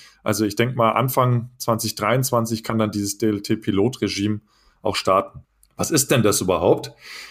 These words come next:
Also dieses D-L-T-Pilotregime ist praktisch eine Sandbox, die den Handel und das Settlement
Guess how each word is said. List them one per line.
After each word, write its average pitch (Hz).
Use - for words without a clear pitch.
Also 104
dieses 107
D-L-T-Pilotregime 123
ist 127
praktisch 123
eine 110
Sandbox, 151
die 113
den 107
Handel 147
und 123
das 113
Settlement 123